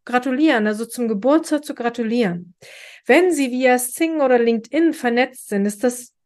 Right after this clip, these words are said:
der einfachste Weg, hier zu gratulieren. Ja, es ist eine Fleißarbeit, aber es ist eben auch eine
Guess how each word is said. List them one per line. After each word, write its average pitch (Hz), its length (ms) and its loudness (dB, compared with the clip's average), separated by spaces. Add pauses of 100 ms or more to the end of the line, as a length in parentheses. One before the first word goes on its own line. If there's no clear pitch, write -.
(100)
der 233 220 0
einfachste 262 720 0
Weg, 285 560 -2
hier 254 360 0
zu 247 140 -10
gratulieren. 185 760 -6 (720)
Ja, 294 300 4
es 339 140 2
ist 285 260 -6
eine 254 460 -2 (120)
Fleißarbeit, 202 880 -2
aber 285 280 2
es 294 180 2
ist - 240 -4
eben 294 220 0
auch 277 180 -4
eine 285 400 -2